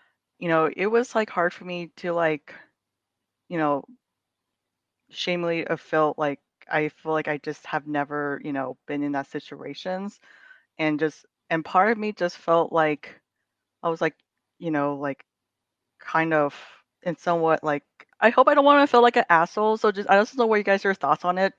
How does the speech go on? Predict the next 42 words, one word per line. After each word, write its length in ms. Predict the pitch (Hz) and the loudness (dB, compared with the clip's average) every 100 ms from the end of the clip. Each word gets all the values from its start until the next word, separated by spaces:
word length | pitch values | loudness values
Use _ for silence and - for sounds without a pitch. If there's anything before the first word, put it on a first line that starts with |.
| - | 0
but, 180 | 175 175 | 2 2
like, 160 | 170 | 2
I 60 | 170 | -2
just 260 | 185 208 | -4 -6
don't 180 | 190 185 | -4 -4
feel 180 | - 180 | -2 0
like, 200 | 175 160 | 0 0
I 100 | 170 165 | -2 -2
kind 240 | 190 196 | -2 -4
of 80 | 190 | -6
just 160 | 190 - | -8 -4
felt 240 | - 160 | -2 0
like, 340 | 165 151 - _ _ _ _ _ _ _ _ _ _ | -2 -4 -10 _ _ _ _ _ _ _ _ _ _
you 120 | 190 | -4
know, 220 | 170 160 151 | 0 0 -2
kind 220 | - 196 | -6 -2
of 120 | 185 - | -2 0
glad 420 | 175 165 165 160 - | 2 4 2 0 -2
that 320 | 156 151 - | -2 -2 -4
I 180 | 165 156 _ _ _ _ - | -4 -4 _ _ _ _ -8
didn't 340 | 156 165 180 | -6 -4 -4
go 180 | 196 202 | -4 -4
through 560 | - 214 214 208 - - _ 196 | -4 -8 -6 -8 -10 -20 _ 0
that, 180 | 185 - | 2 4
all 220 | 180 185 | 4 4
this 180 | 196 190 | 2 -4
high 180 | 180 175 | -4 -4
school 200 | - 185 | -6 -10
experience, 600 | 175 _ 151 165 175 - - | -10 _ -6 -4 -6 -8 -8
but 160 | - | -8
except 360 | 170 - 160 - | -8 -4 -4 -2
for 240 | 165 165 | -4 -4
just, 360 | - 156 156 - - - - | -2 -6 -6 -14 -20 -16 -6
'cause 120 | 190 | -2
the 80 | 180 | 0
only 180 | 214 285 | 0 -2
thing 200 | 233 220 | -4 -4
high 120 | 196 | -4
school 160 | - | -6
experience 360 | 185 - 165 156 | -14 -8 -6 -4
that 140 | 143 - | -6 -4
I 320 | 147 156 | -4 -4